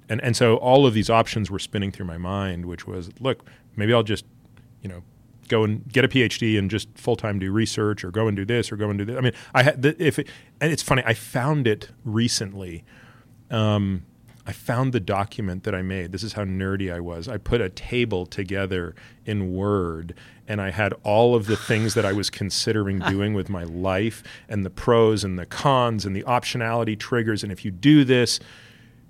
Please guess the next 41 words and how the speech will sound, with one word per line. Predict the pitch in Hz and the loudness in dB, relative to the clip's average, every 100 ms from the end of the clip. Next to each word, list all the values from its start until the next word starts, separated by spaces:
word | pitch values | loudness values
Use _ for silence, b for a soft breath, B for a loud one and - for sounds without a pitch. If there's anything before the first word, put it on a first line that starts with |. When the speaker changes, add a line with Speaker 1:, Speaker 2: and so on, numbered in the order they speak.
| - | -2
Speaker 1:
it'll | 127 107 | 0 0
cut | - - 165 - | -2 0 0 4
you | 147 | 6
out | 117 | 6
of | 107 98 | 4 4
this. | 113 113 | 6 6
But | - - | 2 -10
if | 117 | -8
you | 104 | -4
do | 92 143 | 2 2
this, | 127 131 - - | 4 2 2 -4
you | - 113 110 | -10 -8 -4
might | 110 127 127 | 0 2 4
be | |
able | 131 117 | 2 4
to | 110 | 2
then | 113 | 0
pivot | 101 147 117 | 0 0 2
and | 113 | 0
do | 107 113 | 2 2
this. | 101 110 104 - | 2 2 0 -4
Like, | 101 | -8
it | - | -8
was | 107 101 | -6 -4
this | 98 | -4
whole | - 110 98 | 0 2 2
thing. | - 113 90 85 - | -2 -6 -6 -10 -12
Speaker 2:
Wow. | 104 101 104 101 - | -10 -6 -6 -6 -2
Speaker 1:
Yeah. | |
Speaker 2:
Engineer | 135 95 127 139 | 0 0 0 -2
mindset. | 101 98 - 85 202 170 - | -2 -6 -8 4 6 6 4
Speaker 1:
<clears throat> | |
Yeah. | 117 92 - - - - - - - - - - - | 0 -2 -6 -20 -20 -20 -20 -20 -20 -20 -20 -14 -6
Speaker 2:
That's | 156 - | -4 -2
amazing. | 139 123 160 170 104 | -4 -2 0 -2 0
See, | 165 | 2
we're | 143 | 2
so | - 156 | 0 -2
different | 117 120 120 | -4 -6 -8
that | 104 | -8
way. | 95 | -8